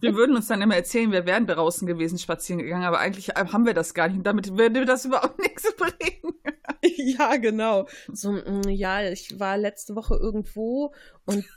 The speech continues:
Speaker 2: dann
Speaker 1: <laughs>
Speaker 2: hab ich da ein Foto gemacht. So, das poste ich jetzt aber die Woche
Speaker 1: <laughs>
Speaker 2: später so,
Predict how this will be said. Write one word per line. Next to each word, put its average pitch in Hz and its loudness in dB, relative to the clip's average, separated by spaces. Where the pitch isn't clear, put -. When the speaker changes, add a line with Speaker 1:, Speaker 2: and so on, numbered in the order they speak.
Speaker 2:
dann 220 -2
Speaker 1:
<laughs> 269 -2
Speaker 2:
hab 220 -4
ich 202 -8
da 196 -4
ein 190 -4
Foto 180 -6
gemacht. 156 -8
So, 165 -4
das - -4
poste 294 -2
ich - -8
jetzt 202 -4
aber 190 -2
die 180 -10
Woche 196 0
Speaker 1:
<laughs> - -
Speaker 2:
später 240 -2
so, 208 -2